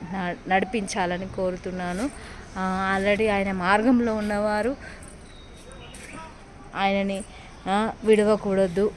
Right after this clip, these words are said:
అనేసి కోరుకుందాము. మరి ఆయన మార్గంలో రాని వాళ్ళు అనేకులు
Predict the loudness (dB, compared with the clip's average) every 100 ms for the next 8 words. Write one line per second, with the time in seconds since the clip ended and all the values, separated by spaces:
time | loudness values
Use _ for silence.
0 | 0 0 0 -4 -4 -4 -4 -6 -4 -2
1 | -2 -2 -8 -16 -16 -8 -4 0 0 0
2 | 0 0 -2 -2 4 6 8 8 8 8
3 | 6 4 2 2 2 2 0 -2 -10 -14
4 | -14 -14 -12 -2 0 6 8 8 4 2